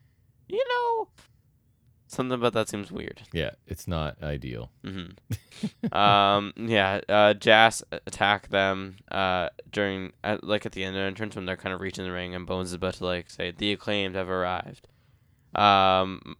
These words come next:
Speaker 1: Bones hits that strike combo he usually hits to Menard. Uh, Parker has a cheap shot to Bones with some object, and,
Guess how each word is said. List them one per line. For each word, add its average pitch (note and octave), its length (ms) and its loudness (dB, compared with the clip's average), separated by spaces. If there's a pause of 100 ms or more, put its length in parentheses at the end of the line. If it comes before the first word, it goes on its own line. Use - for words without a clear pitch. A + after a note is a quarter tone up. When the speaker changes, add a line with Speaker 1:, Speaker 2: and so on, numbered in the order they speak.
(140)
Speaker 1:
Bones G#2 260 2
hits - 140 -12
that F#2+ 160 -2
strike - 280 0
combo F#2+ 320 -2
he F#2+ 100 -2
usually F#2+ 240 -6
hits G2 240 -4
to F2 200 -8 (100)
Menard. G2+ 640 0 (500)
Uh, G2 160 2
Parker G#2+ 320 4
has G2+ 120 2
a F#2+ 60 -6
cheap G2 300 -2
shot G2 240 2
to G2+ 80 -6
Bones F#2 600 -4
with F#2 220 -6
some F#2+ 280 -6
object, F#2+ 540 -2
and, F2 280 -10